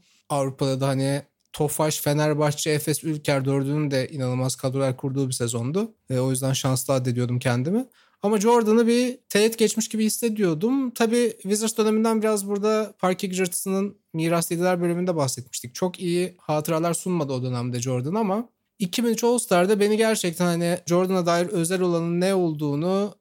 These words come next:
anlamaya iten bir maçtı. Yani Jordan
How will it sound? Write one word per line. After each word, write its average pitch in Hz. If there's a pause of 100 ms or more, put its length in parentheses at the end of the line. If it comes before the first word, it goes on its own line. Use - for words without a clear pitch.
(100)
anlamaya 165 (120)
iten 165 (180)
bir 170
maçtı. 165
Yani 120 (180)
Jordan 156